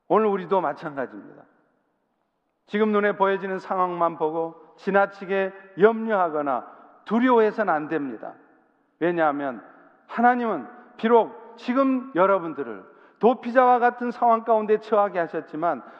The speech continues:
언젠가는 여러분의 삶을 회복시키실 것이고 여러분들의 그런 도피자와 같은 삶을 통해서 결국에는 하나님의 약속들이 이루어지게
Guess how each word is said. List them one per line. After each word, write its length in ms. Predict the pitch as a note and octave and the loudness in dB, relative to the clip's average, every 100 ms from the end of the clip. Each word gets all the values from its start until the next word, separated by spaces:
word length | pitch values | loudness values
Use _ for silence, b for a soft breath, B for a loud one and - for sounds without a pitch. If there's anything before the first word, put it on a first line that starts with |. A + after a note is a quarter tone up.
| - | 2
언젠가는 680 | G#3 C#4 C#4+ C#4 C4+ C4+ B3 | 2 2 0 2 2 2 2
여러분의 400 | A#3 A#3 A3+ A3+ | 4 4 0 -2
삶을 480 | - A3 G#3 G#3 G3 - - | 0 0 0 -4 -6 -12 -4
회복시키실 680 | G#3 F#3+ - - E3 C#3+ C3 | -2 -2 -6 -18 -18 -16 -12
것이고 520 | - G#2+ A2+ G2+ F#2 _ b b - | -12 -14 -16 -18 -20 _ b b 2
여러분들의 600 | G3 B3+ C4+ C4+ C#4 B3 | 4 6 4 0 0 0
그런 400 | A#3 B3+ B3+ A#3+ - - - | 2 2 2 -6 -14 -16 0
도피자와 640 | G#3 B3 - A#3 A#3 G#3+ | 0 0 -6 4 6 6
같은 380 | G3+ G3+ G3+ G3+ | 2 -2 -8 -12
삶을 460 | - G#3 G3 F3+ | -2 -2 0 -6
통해서 560 | D#3+ D#3 C3+ A#2 C3 A2 b b _ | -8 -10 -10 -10 -8 -10 b b _
결국에는 760 | - A#3+ C#4 C#4 C#4 C#4 B3 - - | -2 -2 -2 -2 0 -2 -4 -12 -20
하나님의 520 | - A3 F#3 F3+ D#3+ | -6 -2 -2 -2 -2
약속들이 760 | C3 C3+ - D3+ D3 C3+ C#3+ G#2 B B - | -2 -2 -8 -8 -10 -8 -8 -12 B B -4
이루어지게 720 | F#3 C4 C4 G3 F3+ F3+ | -2 0 -2 -6 -6 -6